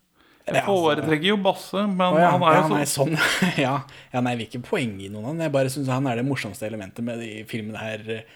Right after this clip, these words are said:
Speaker 2: som, ja, nei, som element. Ikke karakteren, ikke skuespilleren. Det er bare, han er veldig rar. <laughs> Jeg synes det er gøy. Jeg gleder meg til å se hva han kommer til å gjøre videre.
Speaker 1: Lever han fortsatt, danske Børge?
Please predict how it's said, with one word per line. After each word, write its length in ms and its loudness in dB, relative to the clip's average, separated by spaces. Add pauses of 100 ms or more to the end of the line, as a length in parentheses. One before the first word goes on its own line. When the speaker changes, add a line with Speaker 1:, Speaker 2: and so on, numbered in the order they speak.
(160)
Speaker 2:
som, 340 -6 (760)
ja, 120 -8
nei, 100 -8
som 160 -2
element. 720 -2
Ikke 260 -6
karakteren, 680 -4
ikke 240 -10
skuespilleren. 480 -10
Det 20 -8
er 80 -8
bare, 1120 -8
han 180 -4
er 320 -6
veldig 380 -4
rar. 320 -6 (340)
<laughs> 360 -10
Jeg 100 0
synes 240 -6
det 140 -2
er 100 -4
gøy. 140 0 (760)
Jeg 140 -4
gleder 180 4
meg 100 -2
til 80 -2
å 40 -4
se 140 0 (200)
hva 160 2
han 80 -10
kommer 180 0
til 80 2
å 60 2
gjøre 140 -2
videre. 320 -4 (260)
Speaker 1:
Lever 300 0
han 100 2
fortsatt, 400 -6
danske 480 -6
Børge? 300 -4